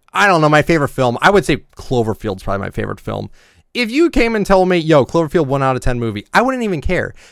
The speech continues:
But I feel like online, a lot of people get really upset if you say that, like, the Mario movie's bad. I don't think anymore because it's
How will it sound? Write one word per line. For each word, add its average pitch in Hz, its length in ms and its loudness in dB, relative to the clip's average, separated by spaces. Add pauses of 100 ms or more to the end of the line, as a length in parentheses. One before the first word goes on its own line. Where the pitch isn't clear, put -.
But 185 100 0
I 190 60 4
feel 247 200 -4
like 233 220 2
online, 139 480 0
a 117 60 0
lot 123 180 4
of 120 60 -4
people 127 140 -2
get 113 240 -2
really 120 180 -4
upset 110 320 -4
if 101 100 -8
you 113 120 -8
say 117 180 -4
that, 107 240 -6
like, 104 160 -6
the 107 80 -10
Mario 98 240 -4
movie's 98 260 -10
bad. - 360 -10
I 180 80 2
don't 269 160 0
think 233 240 -2
anymore 131 480 0
because 107 240 -2
it's 98 140 -10